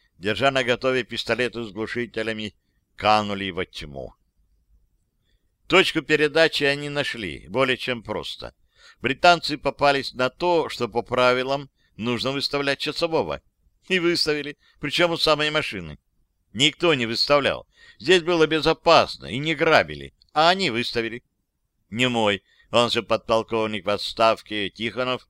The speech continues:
просто лег на землю и увидел ноги. На пальцах показал остальным, что надо делать. Те согласно кивнули.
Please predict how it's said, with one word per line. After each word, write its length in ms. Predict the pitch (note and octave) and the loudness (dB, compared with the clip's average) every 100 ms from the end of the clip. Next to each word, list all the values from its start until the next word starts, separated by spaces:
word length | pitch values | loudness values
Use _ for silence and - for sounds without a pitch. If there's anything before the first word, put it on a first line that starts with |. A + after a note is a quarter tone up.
| _ _ _ _ | _ _ _ _
просто 360 | D3+ F3 - | 0 2 2
лег 200 | A#2+ A2 | 2 0
на 140 | A2+ A#2 | -2 -2
землю 360 | D#3 F3+ E3+ | -2 -2 -2
и 180 | D#3+ A#2+ | -2 -2
увидел 560 | C3 D3 F3 E3+ D#3 C#3 | 0 -2 -2 -2 -4 -6
ноги. 540 | B2 C#3 C#3 B2+ C3 - _ _ _ _ _ | -4 0 0 -2 -8 -20 _ _ _ _ _
На 140 | G#2+ A#2+ | 0 2
пальцах 460 | D3+ F3+ D3+ C3 | 6 4 4 -2
показал 520 | - G#2 A2 F#2+ D3+ D3+ | -4 0 0 2 0 0
остальным, 640 | - C3+ A2+ A2 A2 A#2 _ _ _ | -2 -4 -4 -4 -8 -10 _ _ _
что 300 | - A#2+ C3+ | -2 2 2
надо 300 | C3 C3+ C3+ | 2 0 -4
делать. 640 | F#2+ G#2 G2+ G#2 _ - _ _ _ | -2 0 0 -4 _ -20 _ _ _
Те 300 | C3+ F3+ D#3 | 0 2 0
согласно 600 | - A#2 A#2 C3 - C#3 | 0 0 4 2 2 -8
кивнули. 600 | B2 A2 G2+ F#2+ F#2+ F#2 | -6 -6 -4 -4 -6 -8